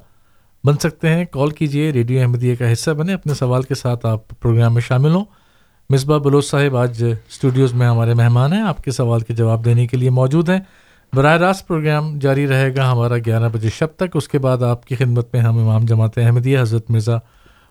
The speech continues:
مسرور احمد صاحب خلیفۃ المسیح الخامس سید اللہ تعالیٰ بن نصیر عزیز کے بیس جولائی کے خطبہ جمعہ کی ریکارڈنگ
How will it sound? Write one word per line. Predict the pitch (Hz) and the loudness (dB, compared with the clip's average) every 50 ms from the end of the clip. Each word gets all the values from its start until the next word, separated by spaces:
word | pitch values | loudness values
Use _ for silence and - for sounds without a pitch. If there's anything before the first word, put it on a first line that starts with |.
| _ - | _ -2
مسرور | - 127 120 - 160 160 160 | -2 0 0 2 2 2 2
احمد | 165 160 165 160 | 2 0 -2 -2
صاحب | - 175 160 160 170 165 - | -2 -2 -2 0 -2 -4 -4
خلیفۃ | - 147 147 143 143 156 - | -4 -4 -4 -4 -4 -4 -4
المسیح | 156 156 151 151 139 - - 151 151 | -4 -2 -2 -4 -4 -4 -2 -2 -2
الخامس | 147 135 - 147 151 160 185 202 - | -2 -4 -6 -4 -4 -4 -4 -4 -6
سید | - 165 151 143 139 139 | -4 -2 -2 0 0 0
اللہ | 135 135 131 131 | 0 0 0 -2
تعالیٰ | - - 131 131 131 127 | -2 -2 -2 -2 -2 -2
بن | 131 127 | -2 0
نصیر | 127 123 - - 131 131 | -2 -2 -2 0 0 0
عزیز | 131 127 143 165 170 160 - - - _ _ _ _ _ _ _ - _ _ _ - | 0 0 2 0 0 0 -4 -8 -16 _ _ _ _ _ _ _ -20 _ _ _ -4
کے | 139 | -2
بیس | 131 131 135 139 135 | 0 2 2 2 2
جولائی | 131 135 131 127 127 127 | 2 2 2 2 0 0
کے | 127 135 | -2 -6
خطبہ | 120 - 123 120 120 120 | -6 -6 -4 0 0 0
جمعہ | 120 113 117 113 113 | 2 2 0 0 0
کی | 113 110 113 | -2 -2 -2
ریکارڈنگ | 110 107 - 107 104 98 110 120 | -4 -2 -2 -2 0 0 0 0